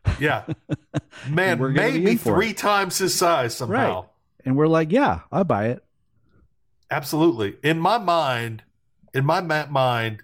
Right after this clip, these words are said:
Speaker 1: Brody King was exactly twice the size of Johnny Hungy.
Speaker 2: You're right.
Speaker 1: And, and, and very much like, like Puppet Up, is not gonna back down from anybody
Speaker 2: No.
Speaker 1: Who's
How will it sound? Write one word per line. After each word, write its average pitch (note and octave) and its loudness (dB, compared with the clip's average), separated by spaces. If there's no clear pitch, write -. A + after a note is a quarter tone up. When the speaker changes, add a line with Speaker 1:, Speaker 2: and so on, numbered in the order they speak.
Speaker 1:
Brody E3 2
King D3 -4
was B2 0
exactly A#2+ -2
twice A#2 -4
the A2+ -12
size G#2+ -2
of G#2 -18
Johnny G#2 -6
Hungy. G2+ -8
Speaker 2:
You're A2 2
right. G#2 0
Speaker 1:
And, B2 -2
and, D3 -6
and D#3+ -2
very F#3 2
much F#3 -2
like, D3+ -2
like D#3+ 0
Puppet F#3 0
Up, A#2+ -2
is B2+ -8
not C#3 -2
gonna C#3+ -6
back B2+ -4
down B2+ -2
from C3+ -10
anybody A2+ -2
Speaker 2:
No. G#2+ -8
Speaker 1:
Who's E3+ 0